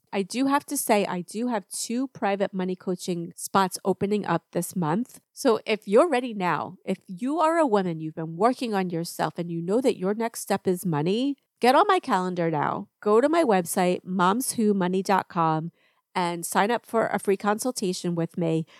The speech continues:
We'll talk about where you are now, where you want to be, and how I can help you get there. Remember, it's momswhomoney dot com. At its core,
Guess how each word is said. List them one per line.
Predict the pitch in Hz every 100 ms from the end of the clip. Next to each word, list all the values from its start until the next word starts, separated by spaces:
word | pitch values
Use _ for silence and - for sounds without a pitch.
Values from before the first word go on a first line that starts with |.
| _ _
We'll | 196
talk | - 208 220
about | 196 165 - _ -
where | 220 233
you | 277 302
are | 302 285
now, | 214 180 180 - _ _
where | 202 208
you | 226 269
want | 262 262
to |
be, | 208 175 165 - -
and | 180
how | 170 185
I | 180
can | - 190
help | 185 151
you | 170
get | 160 143 -
there. | 127 185 - _
Remember, | 190 208 240
it's | 220 175 -
momswhomoney | 196 190 226 - - 208 185 226 185 185 185 214
dot | 180 160 -
com. | - - 202 - _ _
At | 247 381
its | 440
core, | - - 196 - -